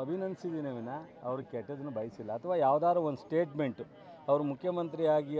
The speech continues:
ಅವ್ರ ವಿರುದ್ಧ so ಒಂದು ಸ್ಟೇಟ್ಮೆಂಟನ್ನ ನಾವು ಕೊಟ್ಟಿಲ್ಲ. ಅಥವಾ ಇಲ್ಲಿದ್ದಂಥ ಇಬ್ಬರು ಮಂತ್ರಿಗಳಿದ್ರಲ್ಲ,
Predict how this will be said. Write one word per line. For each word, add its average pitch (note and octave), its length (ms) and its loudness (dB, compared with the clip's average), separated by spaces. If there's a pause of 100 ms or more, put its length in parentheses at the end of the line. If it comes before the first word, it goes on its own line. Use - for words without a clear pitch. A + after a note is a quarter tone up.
ಅವ್ರ C3+ 180 4
ವಿರುದ್ಧ D3+ 260 -2 (680)
so E3+ 100 4 (180)
ಒಂದು D#3 220 0
ಸ್ಟೇಟ್ಮೆಂಟನ್ನ D#3 640 0
ನಾವು A2+ 100 -2 (100)
ಕೊಟ್ಟಿಲ್ಲ. A2+ 340 -6 (420)
ಅಥವಾ E3 240 -2
ಇಲ್ಲಿದ್ದಂಥ E3+ 460 -2 (220)
ಇಬ್ಬರು D#3+ 280 -8
ಮಂತ್ರಿಗಳಿದ್ರಲ್ಲ, D3+ 600 -4